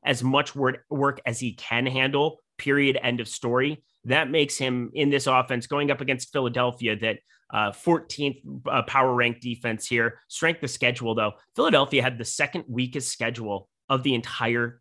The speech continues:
year. At nine and eight, they still weren't that good of a football team. I think this line is a little bit broken. Uh, eight and a half here. I would, I'm just so interested in just slamming the Pats here. I think as much as the Eagles will try to run the football,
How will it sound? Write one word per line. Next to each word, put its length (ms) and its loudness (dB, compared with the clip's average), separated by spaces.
year. 380 -4
At 220 -2
nine 280 2
and 120 4
eight, 240 0
they 80 -2
still 400 0
weren't 300 0
that 220 2
good 140 -2
of 80 0
a 80 -4
football 360 -4
team. 320 -2
I 100 6
think 240 0
this 220 2
line 340 2
is 240 -6
a 60 -8
little 340 0
bit 260 0
broken. 600 0
Uh, 200 4
eight 200 0
and 80 0
a 60 2
half 280 0
here. 200 2
I 140 4
would, 300 0
I'm 260 -2
just 320 -10
so 320 2
interested 420 -4
in 120 -4
just 180 -8
slamming 380 -2
the 40 -6
Pats 380 0
here. 240 0
I 80 0
think 340 -2
as 160 0
much 240 4
as 80 -8
the 200 -6
Eagles 320 -2
will 120 -6
try 340 0
to 80 2
run 160 2
the 80 2
football, 580 0